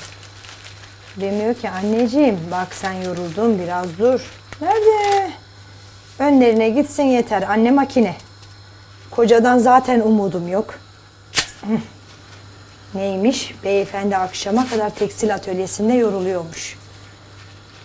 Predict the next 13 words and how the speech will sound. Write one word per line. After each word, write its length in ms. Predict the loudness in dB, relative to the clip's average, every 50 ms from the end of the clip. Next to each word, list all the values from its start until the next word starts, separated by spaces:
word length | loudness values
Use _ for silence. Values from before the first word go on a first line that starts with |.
| -20 -20 -20 -20 -20 -20 -20 -20 -20 -20 -20 -20 -20 -20 -20 -8 -8
Bir 80 | -8 -4
tek 160 | -4 -6 -4
sen 180 | -4 -6 -6 -4
yoruluyorsun. 640 | -4 -6 -8 -10 -12 -14 -16 -16 -18 -18 -18 -20 -20 -20 -20 -20 -20 -20 -20 -20 -20 -20 -20 -20 -20 -20 -20 -20 -6 0
Ya 180 | 2 4 4 6
ben? 160 | 4 2 0 -4 -8 -16 -20 -20 -20 -6 -4
Yok, 420 | -2 -2 -2 -4 -8 -8 -10 -12 -8 -2 0
ben 80 | 4
yorulmam, 580 | 6 6 6 6 6 6 8 8 8 8 8 8
yorulmam. 480 | 8 8 6 6 6 6 6 4 4 0 -6 -14 -20 -20 -20 -20 -20 -20 -20 -20 -20 -18 -18 -18 -16 -14 -14 -14 -14 -16 -18 -18 -16 -12 -10
Ben 200 | -6 -6 -4 -4
niye 140 | -2 0 2
yorulayım? 440 | 4 4 2 2 0 -4 -6 -10